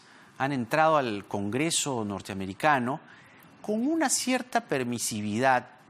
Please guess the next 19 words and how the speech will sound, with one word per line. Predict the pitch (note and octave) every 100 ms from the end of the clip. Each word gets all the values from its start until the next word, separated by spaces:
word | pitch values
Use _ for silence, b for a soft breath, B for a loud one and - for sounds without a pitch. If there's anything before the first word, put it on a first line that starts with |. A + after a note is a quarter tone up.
| -
rara | G#2 B2 A#2+ G#2 G2
que | F#2+
habrá | F#2 G2
que | -
investigar | F2+ F2 - F#2 G2+ G#2 F#2+
de | F2+ E2+
la | D#2+ D#2+ D#2+
policía, | - - E2 D#2 - A#2+ A2+ F2 E2+ - - _ _
que | -
incluso | G#2+ D3 E3+
les | G#2 -
abre, | A2 C3+ D3 C3 G#2+ F2
¿no?, | E2 A2+ F3+
las | A2
rejas, | - B2+ D3 - C3 - B B B B B B -
y | B2
esta | D#3+ -
gente | D#3 D#3+ D#3 C#3+
entra. | D3+ C#3 B2 C#3